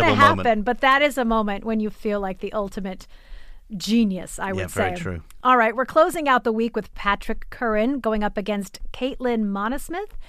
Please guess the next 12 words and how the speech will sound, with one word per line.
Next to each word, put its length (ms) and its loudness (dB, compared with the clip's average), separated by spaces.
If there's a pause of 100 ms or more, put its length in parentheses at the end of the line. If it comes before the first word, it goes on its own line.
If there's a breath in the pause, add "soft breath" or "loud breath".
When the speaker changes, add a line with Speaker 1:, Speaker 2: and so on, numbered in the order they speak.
(220 soft breath)
Speaker 2:
and 200 2
Ruben 300 0
D'Souza. 720 -4 (520 soft breath)
And 260 0
this 220 -4
game, 400 -2
you 140 0
know, 160 0
Patrick 420 -2
was 140 -6
headed 300 -2
in. 300 2